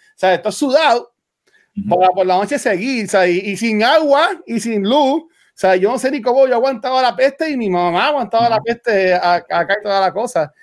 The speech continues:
Speaker 2: No le
Speaker 1: Pues yo
Speaker 2: importa,
Speaker 1: diría
Speaker 2: ¿no?
Speaker 1: que, yo diría que así de experiencia, así que yo, como él decía en la película, que era todo el verano, y que ya se encontraban a las ocho de la mañana hasta la tarde, yo diría que lo más parecido sería eso.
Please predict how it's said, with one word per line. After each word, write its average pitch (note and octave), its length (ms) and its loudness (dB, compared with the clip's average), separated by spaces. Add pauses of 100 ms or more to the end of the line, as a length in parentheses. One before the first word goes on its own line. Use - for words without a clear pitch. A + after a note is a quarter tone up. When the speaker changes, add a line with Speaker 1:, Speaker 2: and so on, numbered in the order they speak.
Speaker 2:
No G#3+ 140 -10
le A3 100 -4
Speaker 1:
Pues F#3+ 200 2
yo A3 40 2
Speaker 2:
importa, B3+ 140 -4
Speaker 1:
diría C#4+ 200 2
Speaker 2:
¿no? B3+ 60 -4
Speaker 1:
que, F3+ 300 -2 (580)
yo F3+ 160 0
diría B3+ 300 0
que G3+ 180 0
así F3 300 -2
de C4+ 340 2
experiencia, C4+ 320 -4
así G#3+ 40 -6
que A#3+ 120 -4
yo, A#3+ 220 -2
como G#3 220 -2
él A3 60 0
decía G#3+ 140 -4
en C4 60 -4
la C4 80 -4
película, A#3+ 420 -2
que D#3 80 -4
era G3+ 120 2
todo G#3 100 -2
el G3 80 -2
verano, G#3 920 0 (300)
y F3+ 100 0
que - 80 -8
ya F#3+ 100 4
se G#3+ 100 -2
encontraban G#3+ 380 2
a A3 80 4
las G3+ 140 4
ocho G3+ 200 0
de A3+ 60 2
la A3+ 100 2
mañana G#3 720 2
hasta F#3+ 180 0
la F3+ 140 2
tarde, G#3 800 2 (300)
yo F#3+ 120 2
diría A#3+ 320 0
que G#3 100 -4
lo F#3 100 2
más F3+ 140 0
parecido A3+ 480 0
sería F3 1120 -2
eso. F#3+ 560 -2